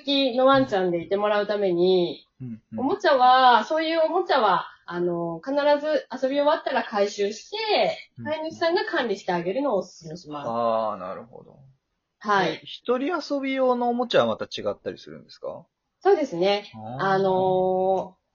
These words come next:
Speaker 1: ー、前回、前々回かな、あのー、ベッドの話のところで少し出てきたんですけど、
Speaker 2: うん、うん、うん。
Speaker 1: あのー、少し、ペットショップに行くとね、あのー、
Speaker 2: はい。
Speaker 1: 木の棒だったりとか、
Speaker 2: はい。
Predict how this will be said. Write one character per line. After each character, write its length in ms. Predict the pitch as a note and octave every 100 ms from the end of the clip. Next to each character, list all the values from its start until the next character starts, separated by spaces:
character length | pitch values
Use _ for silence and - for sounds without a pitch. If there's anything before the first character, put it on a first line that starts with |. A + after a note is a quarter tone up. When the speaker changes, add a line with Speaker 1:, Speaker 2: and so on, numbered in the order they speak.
| _ -
Speaker 1:
ー、 40 |
前 120 | G#4+
回、 280 | G#4+ G3+ E3+
前 300 | A#3 A#3+ B3+
々 180 | B3+ B3
回 160 | G3
か 80 | F#3
な、 280 | G3 G3+ F3+
あ 60 | F#3+
の 680 | F#3+ F#3 F#3 F3+ F3+ F3+ - _ _
ー、 20 |
ベ 80 | -
ッ 20 | C5
ド 80 | -
の 180 | C#4+ A#3
話 280 | G#3 G#3+ G3+
の 140 | G#3
と 100 | G3+
こ 100 | G3+
ろ 100 | G#3
で 80 | G3
少 180 | - A3
し 140 | F3+
出 100 | G3
て 120 | G3+
き 60 | G3
た 160 | E3+
ん 60 | D#3+
で 80 | D#3+
す 100 | -
け 100 | D#3
ど、 400 | G3 A#3 G3+ D3+
Speaker 2:
う 40 | D#3+
ん、 160 | A#2 -
う 20 |
ん、 200 | A#2 G2 _
う 40 |
ん。 140 | G#2 - _ _
Speaker 1:
あ 160 | F#3+ F#3+
の 540 | F#3 F3+ F3+ F3+ F#3
ー、 140 | A3
少 120 | - G4
し、 320 | A#3+ F#3+ - _ _ _ _ _ _ _ _ _
ペ 80 | -
ッ 40 | C4+
ト 60 |
シ 100 | C#4+
ョ 40 | E4+
ッ 60 |
プ 60 | A#3+
に 160 | F#3
行 80 | F3
く 20 |
と 100 | -
ね、 320 | E3+ F3 F3 -
あ 120 | E3
の 120 | D#3+
ー、 60 | D#3
Speaker 2:
は 240 | D3+ C#3+
い。 40 | F3+ _
Speaker 1:
木 160 | G#4 A4
の 160 | A#3
棒 240 | F3+ F#3+ F#3+
だ 120 | G3
っ 100 | F#3
た 80 | D#3
り 100 | D3+
と 120 | C#3+
か、 500 | - D#3 D#3 D3 C3+
Speaker 2:
は 160 | C#3 A#2+
い。 160 | G#2+